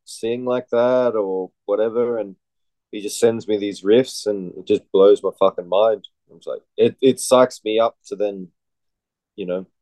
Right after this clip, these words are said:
write the drums and continue doing more with it. But yeah, we do have, um,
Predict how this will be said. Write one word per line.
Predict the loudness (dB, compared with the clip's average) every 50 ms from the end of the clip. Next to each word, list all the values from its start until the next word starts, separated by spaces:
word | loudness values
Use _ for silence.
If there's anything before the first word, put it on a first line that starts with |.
| _ _ _
write | 2 4 4 4 2
the | -2 -10
drums | -4 -2 0 0 0 -4 -6 -12 -10 -10
and | -10 -10 -10 -18 _ _ _ _ _ _ _ _ _ _ _ -2
continue | -2 -2 -2 -2 -4 -4 -2 0 0 0
doing | 4 6 6 6 6 6
more | 4 4 4 4 4
with | 2 0 -2 -2
it. | -4 -4 -4 _ _
But | _ 2 4
yeah, | 4 4
we | 4 2 -4
do | -4 -4 -2 -2 -2 -2
have, | -2 0 0 0 0 -2 -4
um, | -6 -6 -6 -6 -8 -8 -10 -10 -12 -14